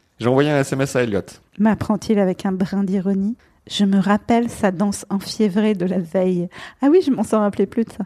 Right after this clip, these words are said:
Speaker 2: Ses mouvements calculés pour produire l'effet maximal. Draguer le frère de Christian, excusez du peu. Donc elle est toujours avec Elliot.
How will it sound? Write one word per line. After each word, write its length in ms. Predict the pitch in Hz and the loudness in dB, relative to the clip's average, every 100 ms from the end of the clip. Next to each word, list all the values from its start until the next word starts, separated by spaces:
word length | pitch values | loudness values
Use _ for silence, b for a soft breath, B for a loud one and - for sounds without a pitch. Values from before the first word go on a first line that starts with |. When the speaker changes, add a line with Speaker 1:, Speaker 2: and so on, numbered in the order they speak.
| - | -10
Speaker 2:
Ses 200 | - 220 | -2 2
mouvements 340 | 208 202 226 | 2 2 0
calculés 560 | 196 269 - - 208 196 | 2 -2 -2 -4 0 2
pour 160 | - 180 | 2 -4
produire 400 | - 202 170 208 | -2 0 2 2
l'effet 320 | 170 - 185 | 0 -2 -2
maximal. 680 | 170 185 - - 180 170 170 - _ b b b b | -2 -4 -8 -6 -4 -4 -6 -10 _ b b b b
Draguer 500 | - 208 214 226 262 | 0 2 4 4 4
le 100 | 208 - - | 2 0 -10
frère 400 | - - 226 214 | -18 -2 0 0
de 100 | 185 | -2
Christian, 540 | - - - - 175 - - | -4 -10 -14 -6 -6 -6 -10
excusez 460 | - - 175 175 | -10 -8 -2 0
du 140 | 160 175 | -2 -8
peu. 220 | - 254 - - _ b - | 0 0 0 -12 _ b -4
Donc 200 | 208 208 | -4 0
elle 120 | 208 | 0
est 120 | 190 | -2
toujours 360 | - 247 226 254 | -2 -2 2 4
avec 300 | 226 190 - | 4 0 -2
Elliot. 280 | 185 170 | -2 -2